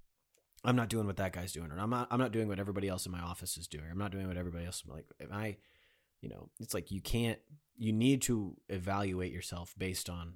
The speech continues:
"Where am I at with the Lord? Where am I at my vocation?" You know, are, those two things are the critical things. Um, but we, we so often just look outwards all the time.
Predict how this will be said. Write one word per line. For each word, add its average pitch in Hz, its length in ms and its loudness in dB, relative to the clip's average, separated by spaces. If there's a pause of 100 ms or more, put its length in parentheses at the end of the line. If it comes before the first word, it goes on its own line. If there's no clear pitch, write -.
(140)
"Where 101 200 2
am 175 80 4
I 147 100 4
at 117 100 0
with 123 100 -2
the 110 80 -2
Lord? 95 340 0
Where 104 160 0
am 123 80 2
I 123 120 2
at 107 100 -4
my 101 140 0
vocation?" 90 580 -6 (420)
You - 100 -8
know, 69 160 -8 (220)
are, 101 140 0 (180)
those 120 280 6
two 113 160 0
things 98 280 -2
are 87 420 -2 (640)
the 101 100 -6
critical 82 380 -4
things. - 460 -14 (920)
Um, 64 260 -8 (420)
but 113 180 0
we, 95 220 -2 (140)
we 110 100 0
so 104 260 2
often 107 280 2
just 98 160 -4
look 98 220 -4
outwards 87 640 -2
all 95 180 0
the 90 60 -4
time. 90 460 -6